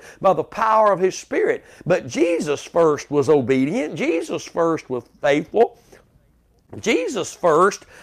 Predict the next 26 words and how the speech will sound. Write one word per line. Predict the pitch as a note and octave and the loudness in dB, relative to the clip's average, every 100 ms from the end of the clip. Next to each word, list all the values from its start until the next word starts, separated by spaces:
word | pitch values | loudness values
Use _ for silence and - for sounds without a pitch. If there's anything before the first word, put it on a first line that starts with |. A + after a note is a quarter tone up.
| - | -10
uh, | - G3 - | -4 -4 -2
lived | F3+ G3 G3 C#3+ | 4 6 6 4
by | E3 E3+ | 4 4
the | D3+ | 4
grace | D3 F3 D3+ | 0 0 0
of | D3+ | -4
God, | C3 F#3 B3+ - - | 0 0 0 -4 -6
and | F#3+ A3+ | -2 0
it's | A#3 - | 0 -2
only | - C4+ C4+ B3+ B3+ | -6 -2 0 0 0
that | F#3 A#3+ B3+ | 2 2 4
obedience, | C4 C4 G3+ A3+ A#3 C4 C#4 G#3 | 2 2 0 0 -2 -4 -4 -6
that | F3+ A#3 B3 A3+ | 0 2 2 0
grace, | F#3+ A3+ A#3 B3+ - | -2 -2 -2 -6 -2
that | A3+ A#3+ B3 - | 2 2 0 -2
faith, | A#3 A3 B3+ B3 - - | -2 0 -2 -8 -14 -16
that, | C3 B3 C#4+ F4 - - _ _ | 2 4 4 2 0 -8 _ _
that. | F3+ A#3 - - - - - - _ _ _ | -2 0 2 0 -4 -14 -20 -20 _ _ _
It's | G#3 G3+ | -2 -2
what | G3+ G3+ G3+ | 0 -2 -2
the | F3 | -4
Holy | G#3+ A#3+ A3+ G#3+ | 0 0 0 -4
Spirit | - - C4 A3+ | -8 -6 -4 -2
will | A#3+ A#3+ | -2 0
offer | B3+ G4 - | 0 0 -6
you. | C#3 A2+ G2+ | -8 -8 -12